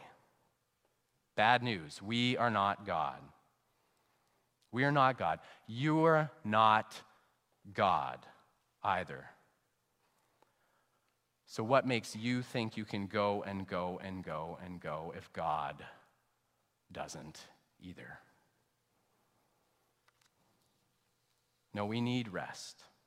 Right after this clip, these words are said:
You need rest. And considering the health of the world's ecology, creation itself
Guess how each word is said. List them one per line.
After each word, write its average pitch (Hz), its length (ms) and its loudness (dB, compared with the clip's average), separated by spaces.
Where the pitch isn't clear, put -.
You 135 320 0
need 101 300 -2
rest. - 580 -14
And 127 120 0
considering 143 500 2
the 123 60 4
health 135 280 4
of 135 80 -2
the 123 80 -2
world's 120 300 2
ecology, 127 680 4
creation 139 540 2
itself 123 640 4